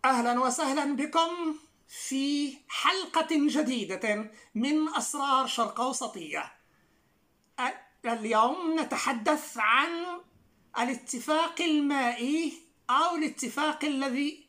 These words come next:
أو اتفاق تجفيف، تجفيف مصر.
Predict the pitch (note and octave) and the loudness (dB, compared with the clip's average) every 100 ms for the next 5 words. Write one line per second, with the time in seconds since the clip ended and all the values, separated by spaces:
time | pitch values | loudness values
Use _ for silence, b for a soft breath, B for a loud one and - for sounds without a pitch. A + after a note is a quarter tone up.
0 | - B3 A#3+ A#3+ A#3 D4 D#4 - - A#3+ | 0 2 2 -4 -4 -2 -2 -4 -4 -4
1 | F3 F3+ - F4+ E4+ D4+ - C4 F#3+ E3 | -4 -6 -2 0 2 0 -6 -4 -4 -4
2 | B B B _ A3+ - D4+ D4+ A#3+ C#4+ | B B B _ -6 0 2 2 2 0
3 | A#3+ - - - | 0 -6 -12 -20